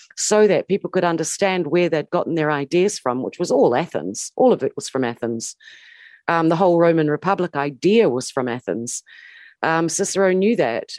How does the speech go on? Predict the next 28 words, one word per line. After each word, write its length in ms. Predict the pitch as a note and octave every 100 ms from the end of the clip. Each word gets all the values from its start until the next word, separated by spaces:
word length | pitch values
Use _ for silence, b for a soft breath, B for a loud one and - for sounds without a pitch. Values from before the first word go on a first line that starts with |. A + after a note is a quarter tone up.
| -
And 420 | C#3+ D#3+ E3 E3 -
I 60 | G2+
remember 260 | E3+ F3+
he 140 | F3 F3+
complained, 600 | E3+ D#3+ - F3+ F3 C#3+
"Where 180 | E3 F3
have 100 | D#3+
all 160 | E3+
the 80 | E3
men 260 | D#3+ D#3+ D#3+
of 140 | D3+
virtue 340 | D3 C#3+ - D#3
gone?" 380 | C3+ A#2+ A#2+ - _ _ _ _ _ _ _ _ _ _ _ _ _ -
Um, 360 | D3+ D3+ D3+ D3+
they 160 | D#3+
only 220 | E3 E3
had 180 | E3 D#3
the 160 | D#3 -
outline 560 | F3 F3 D3+ C#3 C#3+
and 120 | C#3+ D3
the 40 |
form 560 | - - F3+ F3 C#3 D3+
of 160 | D#3
what 180 | D3+ D3
once 460 | A#2 E3 D#3 - -
was 340 | D3 D3 C#3+
noble. 500 | D#3+ E3+ D#3 G2+ G#2+ - B B B B B
Um, 580 | - D#3+ D#3+ D#3 D#3 D3